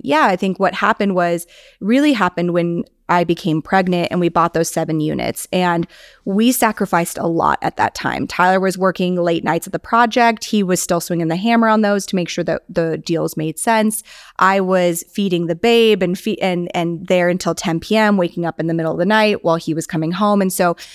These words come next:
I think that people don't often think about all the sacrifices you have to make to be able to get to the point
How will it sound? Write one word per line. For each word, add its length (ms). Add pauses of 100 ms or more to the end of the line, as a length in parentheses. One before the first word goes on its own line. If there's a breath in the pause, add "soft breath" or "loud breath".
(160 loud breath)
I 100
think 240
that 180
people 300
don't 320 (400)
often 520
think 300
about 260
all 140
the 80
sacrifices 720
you 80
have 180
to 80
make 400 (120)
to 120
be 240
able 220
to 120
get 260
to 180
the 100
point 340